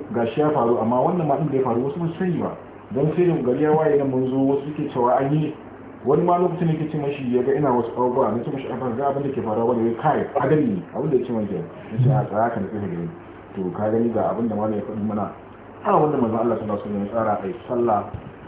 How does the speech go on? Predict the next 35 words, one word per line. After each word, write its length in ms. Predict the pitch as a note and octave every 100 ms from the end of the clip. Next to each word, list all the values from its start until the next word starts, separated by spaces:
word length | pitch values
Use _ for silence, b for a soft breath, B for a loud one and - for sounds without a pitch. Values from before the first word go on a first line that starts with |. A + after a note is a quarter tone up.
| -
a 40 |
yi 60 | F#2
huɗuba, 360 | - C3+ B2 A#2 G#2
a 80 | G#2
yi 160 | G2+ A#2+
istighfari, 680 | - F#2+ F2+ A#2 A#2+ A#2 G#2+ - - -
a 20 |
yi 100 | G2 -
sadaka, 400 | A#2 A#2 A#2+ G#2+ -
a 40 | F#2+
yi 160 | F#2+ F#2+ - -
zikiri, 400 | F#3 - C#3+ B2 A2 - - -
ka 80 | A2
gani, 240 | A#2+ C3+ - - -
sannan 380 | - G#2 G#2+ A#2+
kuma 400 | - B2 B2 A#2+ - - - -
a 140 | - -
yanta, 560 | C#3+ C#3 A#2+ G#2 G#2 G2+
a 60 | -
fitar 240 | - E3+ -
da 60 |
mutum 260 | - - C3+
daga 220 | G2+ G2
cikin 320 | - A#2+ A#2 A#2 - -
wani 120 | A#2
kunci, 320 | B2+ C3 - A#2+
tun 140 | C3
da 60 | B2
kamar 160 | G#2 A#2
yadda 160 | A2+
malam, 240 | A#2 A2 A2+
yadda 160 | A#2
malam 160 | A2 A2
ya 80 | A2
ambata, 260 | A#2+ -